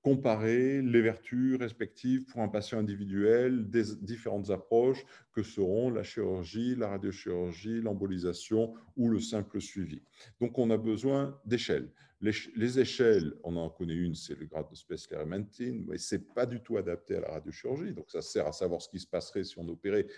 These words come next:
mais ça ne nous dit rien de ce qui se passerait si on faisait de la radiochirurgie.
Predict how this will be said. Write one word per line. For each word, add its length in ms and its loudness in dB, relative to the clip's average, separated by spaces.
mais 40 -16
ça 140 -4
ne 160 2
nous 220 -2
dit 220 2
rien 420 4
de 100 -6
ce 80 -12
qui 100 -8
se 60 -6
passerait 340 -4
si 140 -8
on 60 -8
faisait 180 -6
de 60 -4
la 80 -8
radiochirurgie. 640 -6